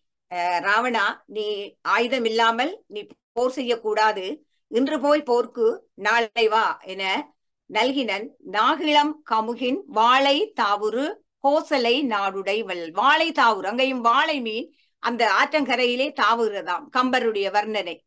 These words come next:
"வாளை தாவுரு கோசலை நாடுடை வள்ளல்." கோசலை என்ற பெண், ம-, ம-, அரசியினுடைய மைந்தனாகிய வள்ளலாக இருந்த ராமபிரார் என்று சொல்லுகிறார். அங்கே வந்து நாங்கள் வாளை மீன் தாவுது,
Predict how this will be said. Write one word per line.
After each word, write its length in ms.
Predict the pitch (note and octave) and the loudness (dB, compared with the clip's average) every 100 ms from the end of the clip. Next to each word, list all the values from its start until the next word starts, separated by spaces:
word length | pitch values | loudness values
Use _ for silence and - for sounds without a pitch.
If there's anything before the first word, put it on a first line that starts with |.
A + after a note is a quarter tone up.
| _ _ _ _ _ _ _ _ | _ _ _ _ _ _ _ _
"வாளை 340 | A#3+ A#3+ C4 C#4+ | 2 4 4 2
தாவுரு 480 | C#4 F#3+ G#3 G#3+ C#4+ - | 2 2 2 0 -2 -4
கோசலை 500 | - E4 G#4+ F#4 D4+ | -2 0 2 2 2
நாடுடை 440 | C4+ A3+ F#3+ F#3+ A#3+ | 2 2 0 -2 -2
வள்ளல்." 420 | C4 G#3+ G3 F#3+ - _ _ _ | -2 -2 -2 -4 -10 _ _ _
கோசலை 400 | B3+ C4+ C4+ A#3+ | 0 2 2 4
என்ற 220 | G#3+ G#3 G#3+ B3 - _ _ - C4 A3+ | 2 0 0 0 -2 _ _ -6 -6 -4
பெண், 200 | G#3+ F#3+ F#3 | -6 -6 -6
ம-, 280 | F#3 F3+ E3+ | -2 -2 -2
ம-, 220 | E3+ D3 | -4 -2
அரசியினுடைய 640 | F3 A#3 B3 G#3+ F#3 F3 A#3 F#4 - _ _ | 0 0 0 -2 -4 0 0 0 -6 _ _
மைந்தனாகிய 760 | - A#3 B3 A#3+ G#3 G3+ G#3+ G3+ B3+ - _ _ | -4 0 0 2 0 0 -4 -2 -2 -6 _ _
வள்ளலாக 540 | F3+ G#3 A#3+ A#3+ A3 A3 | -2 0 2 2 0 0
இருந்த 300 | F#3+ F3+ F3+ A3 | -6 -8 -4 -2
ராமபிரார் 680 | A3+ G#3 G#3 G3 F3+ F3 E3 | 0 0 0 -4 -2 -2 -4
என்று 160 | D#3+ | -8
சொல்லுகிறார். 580 | E3+ F#3+ F3 D#3+ D3 E3+ - _ _ | -10 -10 -8 -6 -2 -4 -6 _ _
அங்கே 260 | - A3+ A#3 G#3+ | -6 2 4 4
வந்து 240 | G3+ G3+ | 2 0
நாங்கள் 300 | A3+ G3 F3+ | 0 0 -2
வாளை 340 | F3 G#3 C4 C4 | 2 2 4 2
மீன் 260 | A#3 A3 - | 0 -2 -4
தாவுது, 420 | F3+ E3 E3+ | -4 -4 -4